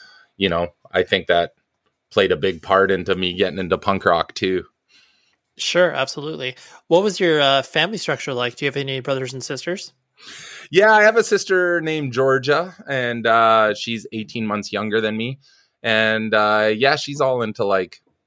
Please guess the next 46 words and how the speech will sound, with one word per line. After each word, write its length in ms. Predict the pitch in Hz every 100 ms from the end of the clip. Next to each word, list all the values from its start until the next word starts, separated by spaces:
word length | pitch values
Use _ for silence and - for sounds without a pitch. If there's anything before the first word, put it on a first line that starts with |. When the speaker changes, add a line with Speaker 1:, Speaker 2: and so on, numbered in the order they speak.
| _ _ _ _ _ -
Speaker 1:
punk 220 | 101 95
and 100 | 90
hardcore 400 | 95 95 98 98
and 100 | 95
always 280 | 95 92 -
supports 380 | - 98 95
all 140 | 92 90
the 160 | 90
stuff 560 | 82 - - - - -
that 140 | 92 87
I 140 | 90
do. 260 | 85 90 90 _ - -
She's 200 | 131 127
also 280 | 147 151
one 160 | 131 120
of 20 |
them 160 | 113 101
Turbo 420 | - 117 123 127
Yugen 480 | 127 127 127 131 127
people. 440 | 131 135 147 143
I 140 | 113 110
call 240 | 117 113
her 140 | 110
a 60 | 98
Turbo 400 | - 117 107 107
Juggalo 560 | 92 95 101 113 120 123
'cause 180 | 101
it 140 | 98 92
annoys 380 | 90 92 101 113
her. 160 | 131
But, 280 | 120 95 95
uh, 380 | 95 92 90 90 _ - - _ -
yeah, 200 | 113 110 - -
she, 100 | 107 - -
but, 220 | 110 104
uh, 300 | 107 107 104
she, 180 | - 180
yeah, 220 | 196 202
she's 240 | 170 175 143
all 220 | 139 135
into 240 | 120 123
music 340 | 110 113 120 113
stuff. 320 | - 123 120
My 100 | 113
parents 440 | - 110 113 107
are 180 | 110 101